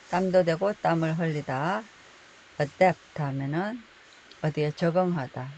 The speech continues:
요거하고 같이 adopt 기억해야 되죠, 그죠? conserve, conserve 하면은 serve가 뭐 봉사하고 하는 건데,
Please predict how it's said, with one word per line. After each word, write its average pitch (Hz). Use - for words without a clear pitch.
요거하고 170
같이 165
adopt 147
기억해야 160
되죠, 139
그죠? 143
conserve, 156
conserve 147
하면은 139
serve가 190
뭐 147
봉사하고 170
하는 160
건데, 151